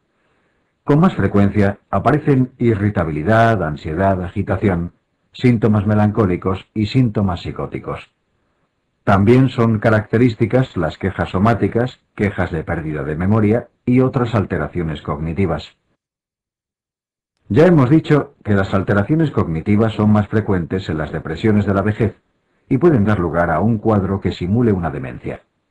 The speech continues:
Es la llamada pseudodemencia depresiva. Fíjate que ese aparente deterioro cognitivo aparece más bruscamente como lo haría una depresión.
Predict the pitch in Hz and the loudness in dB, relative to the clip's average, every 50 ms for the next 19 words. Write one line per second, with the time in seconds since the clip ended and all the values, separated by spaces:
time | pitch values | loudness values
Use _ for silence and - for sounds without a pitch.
0 | _ _ _ _ - 139 139 - - 98 85 78 73 76 92 113 120 123 117 107 | _ _ _ _ 0 0 0 0 0 -2 -2 -2 -2 -2 0 0 2 2 0 -2
1 | - _ _ _ _ _ _ _ - - - 110 104 98 95 85 82 78 76 76 | -4 _ _ _ _ _ _ _ -14 -6 0 2 2 2 2 0 -2 -4 -4 -4
2 | 82 117 135 131 107 - 123 113 98 98 82 - 80 80 76 - 80 67 62 - | -2 -2 -2 -2 -2 -2 -4 -2 -2 -4 -6 -6 -8 -8 -8 -8 -8 -8 -8 -10
3 | - - _ _ _ _ _ _ _ _ _ _ _ _ _ _ _ _ _ _ | -12 -14 _ _ _ _ _ _ _ _ _ _ _ _ _ _ _ _ _ _
4 | - 135 127 185 180 165 175 165 - 107 98 101 117 - - 123 110 - 87 87 | 0 2 4 4 4 4 4 2 2 2 2 2 2 2 2 0 0 0 0 2
5 | 101 113 104 - 107 85 78 71 - 73 80 98 113 110 110 101 - 98 85 85 | 2 2 2 2 0 0 -2 -4 -6 -4 -2 0 2 2 2 2 0 0 -2 -2
6 | 82 82 - 135 139 139 143 127 - - - - 131 123 - 135 113 107 113 131 | -4 -4 -2 0 0 2 2 2 2 0 0 -2 -2 -2 0 0 2 2 2 2
7 | 123 107 110 120 117 107 - - 113 95 90 80 71 69 92 101 104 - _ _ | 2 0 -2 -2 -4 -2 -2 -2 0 0 0 -2 -4 -4 -6 -6 -8 -8 _ _
8 | _ _ _ - 90 85 78 76 71 69 69 71 85 101 113 107 92 87 82 80 | _ _ _ -10 -8 -6 -6 -4 -6 -6 -6 -4 -2 0 0 0 0 -2 -2 -6
9 | 76 71 69 - 73 78 - 123 123 123 95 73 71 | -6 -8 -8 -8 -10 -6 -2 0 0 0 0 -4 -8